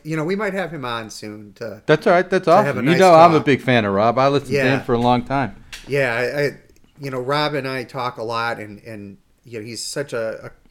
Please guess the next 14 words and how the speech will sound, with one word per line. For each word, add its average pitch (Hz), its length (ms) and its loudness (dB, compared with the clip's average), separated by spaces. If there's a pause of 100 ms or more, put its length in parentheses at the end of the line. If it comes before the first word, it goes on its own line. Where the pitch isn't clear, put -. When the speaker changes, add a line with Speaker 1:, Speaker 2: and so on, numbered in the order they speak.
Speaker 1:
a, 131 60 -12
a - 20 -12
good 123 260 -10
friend. 113 460 -12 (580)
I 127 120 -6
definitely 127 340 -6
wanna 117 160 -10
do 113 140 -12
that. 113 260 -4
And 120 180 -10
speaking 175 440 -10
of 113 100 -10
good 135 160 -6
friends, 113 640 -10